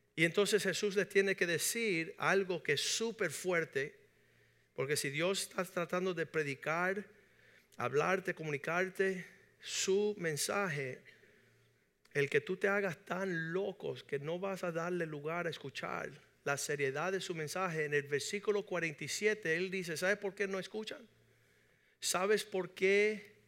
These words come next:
el que es de Dios, las palabras de Dios escucha?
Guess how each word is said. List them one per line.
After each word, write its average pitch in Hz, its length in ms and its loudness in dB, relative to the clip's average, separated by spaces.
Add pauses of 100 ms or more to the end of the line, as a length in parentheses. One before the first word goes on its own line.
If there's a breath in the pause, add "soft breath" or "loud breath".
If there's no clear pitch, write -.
(480 soft breath)
el 156 240 0
que 170 280 2
es 208 120 0
de 196 140 2
Dios, 185 520 -2
las 147 160 -2
palabras 170 520 -2
de 156 120 0
Dios 165 300 -6
escucha? 165 440 -10